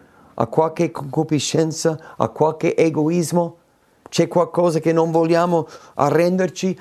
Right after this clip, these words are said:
non vogliamo accettare la volontà di Dio in questo o quel campo,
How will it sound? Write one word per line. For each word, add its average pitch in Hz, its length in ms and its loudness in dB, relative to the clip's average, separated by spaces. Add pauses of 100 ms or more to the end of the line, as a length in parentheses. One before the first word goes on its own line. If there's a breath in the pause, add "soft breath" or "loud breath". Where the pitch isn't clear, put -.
(100)
non 185 240 2
vogliamo 185 520 2
accettare 180 640 -2
la 170 120 0
volontà 175 540 0
di 160 160 -2
Dio 180 380 0 (140 loud breath)
in 143 120 0
questo 170 380 0
o 147 80 0
quel 165 260 -2
campo, 170 560 -2